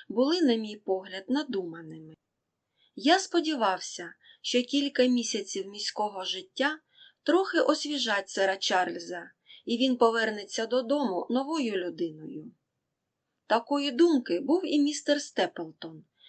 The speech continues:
який постійно піклувався про здоров'я нашого спільного друга. І от останньої хвилини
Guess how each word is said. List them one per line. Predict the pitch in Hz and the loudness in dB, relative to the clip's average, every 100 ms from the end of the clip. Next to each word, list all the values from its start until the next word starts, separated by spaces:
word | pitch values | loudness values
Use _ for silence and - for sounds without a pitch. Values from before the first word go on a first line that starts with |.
| - - | -20 -2
який | 226 226 233 226 | 0 2 0 0
постійно | 220 233 - 320 240 | -2 -2 0 2 2
піклувався | 214 214 208 196 214 320 339 - 240 | 0 -4 -6 -4 2 2 2 -2 -2
про | 214 220 | -2 -4
здоров'я | 214 220 302 330 311 | 0 2 2 2 -2
нашого | 247 208 - 185 180 | -2 -2 -2 -4 -8
спільного | - - 277 269 247 240 | -10 -4 -2 -2 -4 -6
друга. | 208 190 170 160 160 156 _ _ _ _ _ - - - | -6 -2 -4 -4 -16 -18 _ _ _ _ _ -20 -18 2
І | 262 | 4
от | 330 392 262 | 4 0 -2
останньої | 233 - 247 226 208 190 | 0 4 4 2 -6 -8
хвилини | - 190 214 311 302 294 | -6 -4 0 0 -2 -6